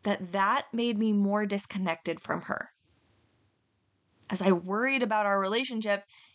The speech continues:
part of me kinda blamed her. It was like I was mad at her for ruining, quote unquote, our relationship and for preferring her dad. So I kinda blamed her, kinda blamed her dad, and then I felt insecure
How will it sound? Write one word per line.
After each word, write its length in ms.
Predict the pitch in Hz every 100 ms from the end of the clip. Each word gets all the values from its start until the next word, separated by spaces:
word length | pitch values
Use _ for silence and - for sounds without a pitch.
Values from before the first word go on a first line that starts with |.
| _ _ _
part 220 | 247 330
of 100 | 453
me 60 | 494
kinda 300 | - 359 349
blamed 480 | 202 196 190 202 240
her. 240 | 226 202
It 80 | 226
was 100 | 202
like 140 | 208 214
I 80 |
was 180 | 208 214
mad 300 | 220 202 180
at 120 | 214 233
her 240 | 233 247
for 260 | - 214 180
ruining, 680 | 185 226 226 226 220 226
quote 200 | 240 233
unquote, 360 | 196 214 254 208
our 160 | 208
relationship 800 | 196 190 165 175 208 220 233 247 - - 214
and 180 | 208
for 120 | 208 196
preferring 600 | - 190 - 196 202 220
her 140 | 202
dad. 340 | 190 156 202 214
So 60 |
I 60 | 208
kinda 240 | 233 262
blamed 440 | 202 214 226 240 233
her, 300 | 220 202 202
kinda 200 | 220 196
blamed 320 | 202 226 233
her 100 | 240
dad, 320 | 208 202 202
and 100 | 185
then 80 | 202
I 80 | 202
felt 240 | 208 -
insecure 800 | 220 220 202 - 294 277 196 196